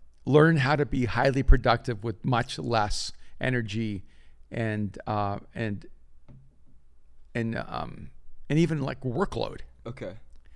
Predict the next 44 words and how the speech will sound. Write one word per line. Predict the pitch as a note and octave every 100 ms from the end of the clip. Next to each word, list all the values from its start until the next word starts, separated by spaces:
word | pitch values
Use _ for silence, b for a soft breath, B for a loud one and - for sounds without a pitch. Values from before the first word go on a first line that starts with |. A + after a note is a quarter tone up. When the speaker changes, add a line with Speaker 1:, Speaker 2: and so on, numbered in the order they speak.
| b b b b b b - -
Speaker 1:
And | - C#3+ C#3+ - B
what, | - F#3+ F#3
and, | D3+ D#3+
and, | C3 C#3+
y-, | B2+ - E3 D3+
you | D#3
know, | D#3
even | D#3 G#3 A3+
if | F#3+
this, | D#3+ D3+ - -
if | C#3+
there | C#3 C3
are |
other | D#3 C#3+
studies | D3 C3+
would, | B2 A#2 - - -
you | C3+
know, | A#2+
counter | - - C#3+ D#3 A#2
it, | G2 - b b b -
um, | A#2 A2 A2+
I | C3
thought | D3+ F3+
this | D3 C3
study | B2+
was | C3+ C3
really | C#3 D3 C#3
helpful | B2 C#3 C3
for | B2 A#2+
a |
couple | A#2 F#3
reasons. | C#3+ A2 G#2+ F#2 - b
Don't | - C#4+
you | C#4
think | E4+ B3+
twenty-year-olds | - D#3 E3+ E3+ F3
are | A#2+
putting | - D3 A#2+
way | A2
too | -
much | E2+ -
pressure | G2+ G#2+ -
on | C3
themselves | C3 C#3 C3+